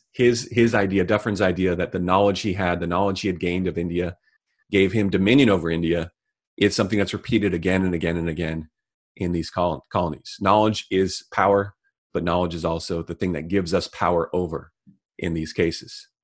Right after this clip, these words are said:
And my favorite, favorite example of this is a story that a, uh, anthropologist named Nicholas Thomas told in a book, I think it was called, uh, Colonialism's Culture, I think is the name of the book. I tried to find it the other day. I couldn't, couldn't find it in my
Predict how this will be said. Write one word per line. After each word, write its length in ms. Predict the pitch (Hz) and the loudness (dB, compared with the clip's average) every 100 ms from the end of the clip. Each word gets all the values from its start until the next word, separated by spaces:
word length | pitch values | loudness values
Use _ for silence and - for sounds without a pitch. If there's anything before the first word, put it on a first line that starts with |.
| _ - _ _ | _ -20 _ _
And 100 | - | 0
my 100 | 120 117 | 2 4
favorite, 380 | 170 165 170 - | 2 2 0 4
favorite 200 | 156 147 | 4 4
example 300 | 123 107 101 | 2 2 2
of 60 | |
this 340 | 101 95 - _ _ _ _ _ _ _ _ _ _ _ | 2 0 -4 _ _ _ _ _ _ _ _ _ _ _
is 120 | 117 107 | -10 -4
a 40 | |
story 240 | - 113 | 2 6
that 180 | 107 98 | 6 4
a, 220 | 101 95 | 4 2
uh, 140 | 92 90 | 2 0
anthropologist 600 | 107 107 101 101 92 - | -2 -2 0 0 0 -4
named 140 | 92 | -2
Nicholas 300 | 101 104 92 | -2 -2 -8
Thomas 460 | - 95 92 - - _ _ _ _ _ - | -6 -4 -4 -8 -16 _ _ _ _ _ -4
told 260 | 95 90 | -2 0
in 60 | 87 | -2
a 40 | |
book, 200 | 80 90 | -2 -2
I 60 | 95 | -4
think 120 | 95 | -6
it 40 | 87 | -8
was 100 | - | -6
called, 320 | 92 87 82 | -4 -4 -6
uh, 300 | 85 80 82 _ _ | -8 -10 -12 _ _
Colonialism's 640 | - 104 104 104 90 85 - | -6 -2 2 2 0 -2 -6
Culture, 380 | - 90 - 78 | -6 -6 -4 -8
I 60 | |
think 120 | 78 | -8
is 120 | 78 82 | -8 -8
the 60 | |
name 100 | 80 | -8
of 60 | 78 | -6
the 40 | |
book. 240 | 78 - - _ _ _ _ _ _ | -6 -8 -10 _ _ _ _ _ _
I 60 | 92 | -6
tried 200 | 110 95 | -2 0
to 60 | |
find 240 | 85 82 82 | 0 -2 -2
it 60 | |
the 80 | 80 | -4
other 120 | 82 | -4
day. 180 | 85 82 | -4 -6
I 20 | |
couldn't, 260 | 76 98 90 _ | -6 -8 -10 _
couldn't 180 | 135 110 | 0 2
find 240 | 107 92 | 2 0
it 80 | 87 | 0
in 60 | 92 | -4
my 260 | 85 82 | -4 -6